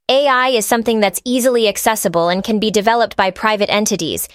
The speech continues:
even individuals. This presents a unique set of challenges in terms of regulation.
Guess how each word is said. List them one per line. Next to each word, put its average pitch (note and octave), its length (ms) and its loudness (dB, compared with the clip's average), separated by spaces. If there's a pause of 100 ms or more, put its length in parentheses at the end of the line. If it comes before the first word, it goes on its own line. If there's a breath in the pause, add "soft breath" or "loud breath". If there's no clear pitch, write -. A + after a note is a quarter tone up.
(220 soft breath)
even B3+ 280 0
individuals. F#3+ 840 -2 (400)
This D#4+ 160 0
presents C4+ 400 0
a - 80 0
unique A3 460 0
set A#3 180 0
of G3+ 80 -2
challenges G#3+ 640 0
in F#3 120 0
terms G#3 280 0
of F#3+ 80 0
regulation. F#3+ 760 0